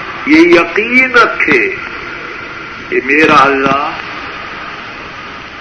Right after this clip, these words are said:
مجھے محروم نہ رکھے گا،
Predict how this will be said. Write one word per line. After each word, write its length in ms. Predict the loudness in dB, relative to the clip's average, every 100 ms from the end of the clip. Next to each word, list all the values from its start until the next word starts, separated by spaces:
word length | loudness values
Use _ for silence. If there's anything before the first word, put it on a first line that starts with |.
| -16 -16 -16 -16 -16 -12
مجھے 200 | 0 0
محروم 760 | 2 0 0 4 6 6 2 -2
نہ 60 | 0
رکھے 380 | 0 -2 -6 -6
گا، 240 | -6 -8